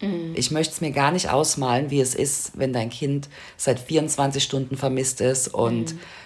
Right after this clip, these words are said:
Speaker 2: hunderte von Menschen nach dem Kind gesucht haben und man hat
Speaker 1: Mhm.
Speaker 2: nichts.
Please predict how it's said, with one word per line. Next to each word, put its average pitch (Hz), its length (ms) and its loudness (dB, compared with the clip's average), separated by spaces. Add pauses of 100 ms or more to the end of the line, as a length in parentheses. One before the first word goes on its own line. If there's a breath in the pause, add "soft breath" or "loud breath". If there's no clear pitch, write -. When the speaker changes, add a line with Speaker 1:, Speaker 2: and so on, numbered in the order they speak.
(160 loud breath)
Speaker 2:
hunderte 170 380 6
von 147 220 -2
Menschen 135 680 0 (140)
nach 123 220 -2
dem 127 140 -2
Kind 127 200 -2
gesucht 127 340 -2
haben 123 220 0
und - 80 0
man 170 220 2
hat 165 100 4
Speaker 1:
Mhm. 113 240 4
Speaker 2:
nichts. - 560 -2